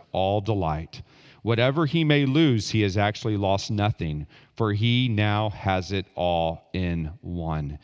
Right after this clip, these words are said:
and he has it purely, legitimately, and forever." That's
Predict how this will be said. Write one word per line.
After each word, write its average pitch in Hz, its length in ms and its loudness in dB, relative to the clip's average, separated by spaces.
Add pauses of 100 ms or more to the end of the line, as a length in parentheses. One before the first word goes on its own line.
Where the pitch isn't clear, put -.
(200)
and 101 120 -2
he 95 80 0
has 95 300 0
it - 160 -14
purely, 139 640 0 (380)
legitimately, 120 1000 0 (380)
and 98 540 -2 (540)
forever." 69 540 -8 (1700)
That's - 380 -6